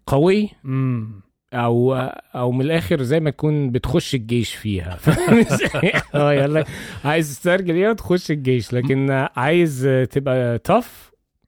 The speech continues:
Speaker 1: جسديًا وعقليًا، خش طب.
Speaker 2: وهذا اللي يخليها بعد، آه، كمان م-، متحدية من الناحية الاجتماعية، عرفت؟ إذا أنت
Speaker 1: نعم.
Speaker 2: إنسان اجتماعي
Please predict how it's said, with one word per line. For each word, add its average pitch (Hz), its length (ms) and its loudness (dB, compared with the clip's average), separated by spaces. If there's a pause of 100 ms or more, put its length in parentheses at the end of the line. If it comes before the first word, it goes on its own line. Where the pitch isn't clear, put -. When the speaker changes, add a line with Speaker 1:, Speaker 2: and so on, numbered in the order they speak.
(160)
Speaker 1:
جسديًا 131 580 0
وعقليًا، 175 760 0 (240)
خش - 260 -6
طب. 101 200 -4 (180)
Speaker 2:
وهذا 196 340 0
اللي 196 100 0
يخليها 165 420 -2
بعد، 127 340 -6 (140)
آه، 120 260 -6
كمان 135 440 -6 (480)
م-، 123 220 -4 (100)
متحدية 135 640 -4
من 117 80 -2
الناحية 120 340 -2
الاجتماعية، 123 1080 -8
عرفت؟ 104 380 -14
إذا 123 200 -6
أنت 175 140 -2
Speaker 1:
نعم. 185 100 0
Speaker 2:
إنسان 180 160 -6
اجتماعي 131 600 -8